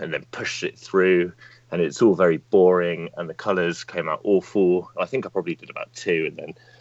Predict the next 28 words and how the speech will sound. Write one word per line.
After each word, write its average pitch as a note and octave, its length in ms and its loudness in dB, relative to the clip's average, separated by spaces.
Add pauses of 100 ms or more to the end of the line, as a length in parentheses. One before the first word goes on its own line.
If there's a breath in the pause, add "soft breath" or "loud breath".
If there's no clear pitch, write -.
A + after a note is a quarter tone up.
(220 soft breath)
got - 200 -6
so F#2+ 140 0
disgusted - 480 -4
with D2+ 120 -2
it B1 60 0
all, D2+ 200 2
I D2+ 80 -2
just D#2 200 -10
packed - 240 -6
it F#2+ 40 2
all E2+ 160 4
away. F#2+ 340 4 (380 loud breath)
Um, G2+ 260 2
but F#2+ 200 0
now B2+ 160 2
I'm A2 120 -2
using G#2+ 240 -10
my G2+ 120 -2
nice G2+ 240 -6
Epson G2 500 -4
where F#2 160 -4
you F2+ 280 -8 (420)
rattle G#2 320 -2
off - 120 0
twelve B2 420 2
at - 160 -20
a - 60 -20
time. A2+ 560 -2